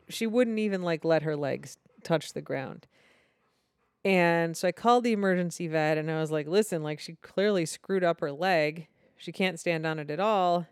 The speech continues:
And they were like, "Well, you know, give her some of this, g-, you know, give it some time."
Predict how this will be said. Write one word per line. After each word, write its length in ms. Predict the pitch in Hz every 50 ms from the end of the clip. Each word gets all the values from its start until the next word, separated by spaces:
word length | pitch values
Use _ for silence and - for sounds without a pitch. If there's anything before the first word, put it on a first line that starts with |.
| _ _ -
And 120 | 185 170
they 80 | 165 165
were 80 | 160
like, 180 | 160 156 160 165
"Well, 300 | 220 240 254 254 254 254
you 100 | 254 240
know, 120 | 220 214
give 180 | 202 185 196 208
her 120 | 220 226
some 520 | 208 - - 214 208 208 208 202 202 208 -
of 220 | - 208 185 180 180
this, 320 | 185 196 190 190 180 - -
g-, 140 | - 175 175
you 140 | 180 185
know, 100 | 180 180
give 180 | 175 170 185 190
it 100 | 208 190
some 180 | - 202 196 185
time." 420 | - 175 170 165 165 165 165